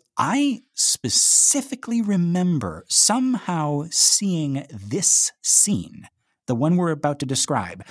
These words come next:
I remember seeing this one first, and then later seeing the one that we just saw with the blood and, and, and the, like, the demon voice and thinking, "Oh, they changed it."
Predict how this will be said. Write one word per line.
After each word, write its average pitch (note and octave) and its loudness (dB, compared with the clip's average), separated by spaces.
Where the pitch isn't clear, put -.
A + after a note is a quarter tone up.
I D3+ 2
remember G#3+ 4
seeing C#3 4
this G#2+ 0
one F#3+ -2
first, - -2
and C3 2
then A#2 4
later C#3+ 0
seeing G3 4
the D3+ 4
one C#3 4
that C#3+ 0
we A#2+ 4
just G#2 0
saw A2+ 2
with F#2 -8
the G2 -6
blood A#2+ 2
and, G#2 4
and, G2 2
and F#2+ 0
the, G2 0
like, F#2+ -4
the A2 0
demon A2 4
voice F2+ 0
and A#2 4
thinking, A2 2
"Oh, D#3+ 2
they D3+ 4
changed A#3+ 4
it." - -14